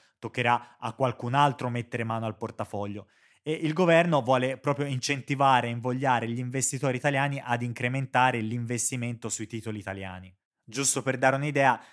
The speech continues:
negli ultimi anni la quota di debito pubblico in mano agli investitori esteri è già scesa dal quaranta al ventotto per cento di oggi. E ora che la B C E è bloccata,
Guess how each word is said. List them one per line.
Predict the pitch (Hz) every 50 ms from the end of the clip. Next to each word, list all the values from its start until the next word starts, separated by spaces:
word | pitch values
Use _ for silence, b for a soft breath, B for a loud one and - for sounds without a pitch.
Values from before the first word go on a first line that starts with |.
| B B
negli | B 110 117 120 123
ultimi | 131 127 - - 131 135
anni | 135 139 135 123
la | 110 113 110
quota | - - 139 147 139 - - 120
di | 113 113
debito | 113 131 123 123 - 127
pubblico | 113 - 120 120 110 107 110 - 120
in | 110 107
mano | 110 117 127 131 131 120 117
agli | 110 110
investitori | 113 113 113 117 - - 127 110 127 123 131 127
esteri | 127 123 - - 127 113 113
è | 107 117 113
già | 107 123 123
scesa | 113 - - 120 104 107
dal | 104 117 113 107 -
quaranta | - 131 131 131 131 131 127 120 - - 127 123 - B B B B B
al | B 110 110
ventotto | 101 113 107 98 - 110 101 - 95
per | 104 101 95
cento | - - 98 98 - 101
di | 87 92
oggi. | 92 90 90 87 85 - - b b b b b
E | b 135 143
ora | 147 143 131 120
che | - - 131
la | 123 123 120
B | 123 123
C | - - - 147
E | 156 165
è | 165
bloccata, | 147 143 135 - - - 120 110 101 92 - 95 90